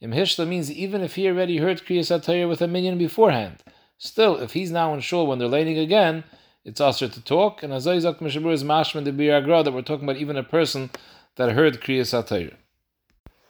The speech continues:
Zok the Mechaber weiter, V'yesh matirim ligrois pirish lilmoid belachash.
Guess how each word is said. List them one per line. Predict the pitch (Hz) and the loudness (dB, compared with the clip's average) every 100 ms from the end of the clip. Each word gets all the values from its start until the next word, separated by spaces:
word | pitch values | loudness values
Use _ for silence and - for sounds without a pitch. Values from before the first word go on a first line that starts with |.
| _ - | _ -14
Zok | 92 143 175 | 0 2 2
the | 185 | 0
Mechaber | 151 165 156 135 | 6 6 6 4
weiter, | 151 185 175 143 | 4 2 -2 -6
V'yesh | 131 139 185 180 160 | -4 -2 0 -2 -4
matirim | 147 - - 190 165 139 131 131 | -6 -6 -8 -6 -4 -6 -6 -4
ligrois | 170 170 147 135 120 - | -2 0 0 0 -4 -6
pirish | 170 180 135 - | -2 0 0 0
lilmoid | 143 180 185 143 139 127 | 0 0 0 0 0 -2
belachash. | 131 139 120 - 78 - | 4 6 6 0 -10 -10